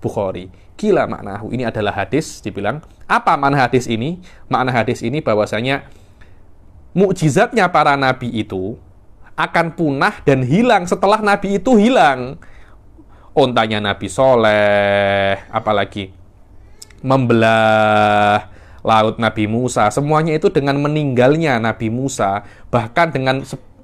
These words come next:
bahkan dengan meninggalnya orang-orang yang hadir, yang melihat mukjizat itu, hilang. Berbeza dengan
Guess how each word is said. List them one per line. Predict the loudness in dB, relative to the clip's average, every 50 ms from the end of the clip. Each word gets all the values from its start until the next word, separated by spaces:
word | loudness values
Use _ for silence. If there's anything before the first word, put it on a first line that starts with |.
| -20 -8 -2
bahkan | -2 -2 -2 0 -2 -2 -2
dengan | -2 -2 -2 -2 -2 -2
meninggalnya | -2 -2 -2 -2 0 2 2 2 2 2 0 0 0
orang-orang | 0 2 0 0 -2 -2 -4 -4 -2 -4 -4
yang | -4 -4 -4
hadir, | -4 -2 -2 -2 0 2 2 2 2 0 -6 -16 -20 -20 -10 -2
yang | 0 0 0 2 2
melihat | 2 2 2 2 0 -2 -2
mukjizat | -4 -6 -4 -4 -2 0 0 0 0
itu, | -2 -4 -4 -4 -6 -8 -4 0
hilang. | 2 4 6 6 4 4 2 -2 -6 -8 -12 -18 -20 -20 -20 -20 -20 -8 -2
Berbeza | -2 0 0 2 2 2 4 4 4 2 2 2
dengan | 0 0 -2 0 0 0 0